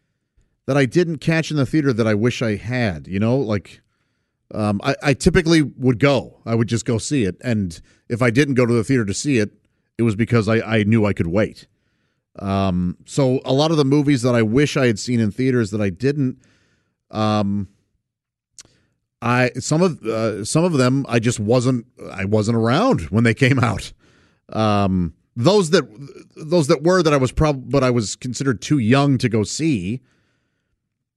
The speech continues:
Uh, Goodfellas, I would have loved to have seen when it initially came out in theaters. Silence of the Lambs, I would have loved to have seen in a crowded theater. Um,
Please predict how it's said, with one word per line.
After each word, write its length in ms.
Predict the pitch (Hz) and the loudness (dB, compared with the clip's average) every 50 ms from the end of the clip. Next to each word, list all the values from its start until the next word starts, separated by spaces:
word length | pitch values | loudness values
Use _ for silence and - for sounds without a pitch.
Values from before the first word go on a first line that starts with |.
| _ _ _ - - - | _ _ _ -18 -8 -4
Uh, 200 | 117 113 110 98 | -2 0 0 0
Goodfellas, 720 | 87 92 139 156 143 117 - 151 143 139 139 139 131 113 | 2 2 2 2 2 2 0 2 2 4 4 2 2 2
I 60 | 135 | 2
would 120 | 120 120 117 | 2 2 2
have 80 | 98 | 2
loved 260 | 104 113 117 117 104 | 2 2 2 2 2
to 60 | 120 123 | 0 -2
have 120 | 104 87 | -2 -2
seen 240 | - 120 117 113 110 | 0 0 2 2 2
when 100 | 107 101 | 2 0
it 80 | 98 | 0
initially 360 | 98 101 104 98 - 107 98 92 | 0 0 -2 -2 -4 -4 -6 -4
came 260 | - 104 101 98 95 | -2 -2 0 0 0
out 200 | 95 95 92 - _ | 0 -2 -2 -6 _
in 160 | - 107 92 90 | -8 -8 -6 -4
theaters. 440 | - 98 92 87 92 90 85 - - _ _ _ _ | -4 -2 -2 0 -2 -2 -4 -6 -12 _ _ _ _
Silence 520 | - - - 127 123 131 131 135 135 - 143 | -14 -10 -6 -4 -2 0 0 0 0 0 -2
of 120 | 131 107 | -2 -2
the 80 | 110 101 | -2 -2
Lambs, 600 | 98 92 92 98 101 104 113 123 127 131 117 123 | -2 -2 -2 0 0 2 2 2 2 2 0 0
I 40 | |
would 120 | 110 107 107 | 0 0 0
have 100 | 101 85 | -2 -2
loved 360 | 87 90 98 107 117 107 101 | -4 -2 -2 0 -2 -2 -2
to 60 | - 113 | -4 -6
have 120 | 98 87 | -6 -6
seen 240 | - - 107 107 110 | -8 -8 -6 -4 -4
in 100 | 107 101 | -4 -4
a 40 | 98 | -6
crowded 420 | - - 107 107 107 107 107 98 | -6 -4 -4 -2 -2 -2 -4 -4
theater. 400 | - 110 107 107 110 117 120 - _ _ _ _ _ _ _ _ _ _ _ _ _ - | -4 -2 -2 0 0 -2 -4 -6 _ _ _ _ _ _ _ _ _ _ _ _ _ -12
Um, 720 | - 92 95 95 92 92 92 90 90 87 85 85 80 78 | -8 -6 -4 -4 -2 -2 -4 -4 -4 -4 -6 -6 -8 -10